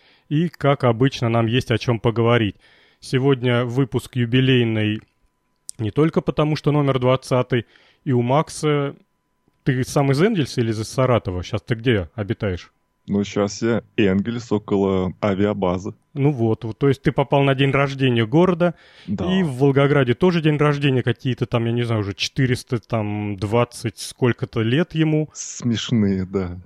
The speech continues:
Speaker 1: Ох, смешные. Можно подумать, Саратову чуть больше-то всего-то на пару лет. Ладно, не будем мериться городами.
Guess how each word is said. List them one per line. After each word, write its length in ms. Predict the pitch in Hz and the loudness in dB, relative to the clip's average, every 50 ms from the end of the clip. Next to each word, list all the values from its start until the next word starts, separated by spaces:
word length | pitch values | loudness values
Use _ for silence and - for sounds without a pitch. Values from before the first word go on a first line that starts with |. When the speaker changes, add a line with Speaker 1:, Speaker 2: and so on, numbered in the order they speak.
| _ _ _ _ _ _ _ - - | _ _ _ _ _ _ _ -4 0
Speaker 1:
Ох, 180 | 165 139 - - | 0 0 0 -2
смешные. 440 | - - 123 123 117 - 120 113 107 | -4 -2 -2 -2 -2 -2 -2 -2 0
Можно 240 | 127 135 123 120 | 0 0 -2 -2
подумать, 480 | - - 135 139 135 139 127 123 113 - | -2 0 0 0 2 0 0 0 -2 -4
Саратову 880 | - - 104 110 104 - - - 135 131 123 107 - - 107 98 98 95 | -6 -12 -10 -10 -10 -8 -2 0 2 2 2 2 2 0 -4 -4 -4 -4
чуть 220 | - - 117 104 | -6 -8 -8 -8
больше-то 840 | 107 107 131 131 127 113 - - 107 - - - 104 92 95 95 90 - _ _ | -6 -2 0 2 2 0 -2 -8 -12 -14 -12 -12 -12 -12 -12 -14 -18 -20 _ _
всего-то 580 | - - - 113 95 98 95 - - 110 104 _ _ _ _ _ _ _ _ _ _ _ _ _ _ _ | -16 -8 -6 -6 -4 -4 -8 -8 -10 -16 -18 _ _ _ _ _ _ _ _ _ _ _ _ _ _ _
на 120 | 120 113 | -2 -2
пару 280 | - - 123 113 110 113 | -2 0 0 2 4 2
лет. 240 | 113 107 101 90 - _ _ | 2 2 0 -2 -4 _ _
Ладно, 400 | 120 123 127 113 87 80 87 - _ _ - - - - - - - - - _ _ | 0 0 2 0 0 -4 -12 -18 _ _ -20 -20 -20 -20 -20 -20 -20 -20 -20 _ _
не 120 | 135 139 151 | 2 2 4
будем 260 | 156 170 147 131 123 | 4 4 4 4 4
мериться 420 | 135 147 147 123 117 - - - 120 | 4 4 4 2 2 0 -2 -6 -2
городами. 580 | 110 123 131 139 139 160 180 190 180 120 90 | 0 2 2 2 2 2 2 2 2 0 0